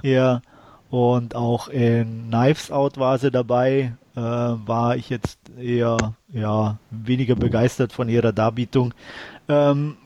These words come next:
lustigerweise oder komischerweise fand ich sie hier relativ passend. Also so dieses relativ Unbekümmerte kommt ganz gut rüber. Und, ähm, so der Humor war auch so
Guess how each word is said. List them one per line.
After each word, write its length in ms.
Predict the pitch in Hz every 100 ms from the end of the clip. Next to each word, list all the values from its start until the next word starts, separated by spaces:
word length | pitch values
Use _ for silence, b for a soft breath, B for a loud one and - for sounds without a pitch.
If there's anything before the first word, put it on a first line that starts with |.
| 143
lustigerweise 840 | 165 202 - 185 147 143 180 180
oder 140 | 143 139
komischerweise 720 | 165 175 165 156 139 143 170
fand 300 | 156 143 139
ich 100 | 139
sie 100 | 139
hier 420 | 120 151 - 131
relativ 520 | 127 139 147 139 - -
passend. 480 | 139 160 139 117
Also 300 | 110 113 117
so 240 | 110 117 110 104 -
dieses 380 | 117 113 104 - 113
relativ 640 | 123 120 117 123 123 131 -
Unbekümmerte 840 | 139 147 147 143 139 135 147 135 - B B B B -
kommt 260 | 131 135
ganz 260 | 123 127 -
gut 260 | 127 113 123
rüber. 400 | 139 143 135 135 B B B -
Und, 500 | 117 117 120 117 -
ähm, 540 | 127 117 113 110 113 110
so 200 | - 120
der 160 | 120
Humor 560 | 117 117 113 131 135 120 - - 113
war 180 | 110 117
auch 320 | 123 - - _ -
so 280 | 107 120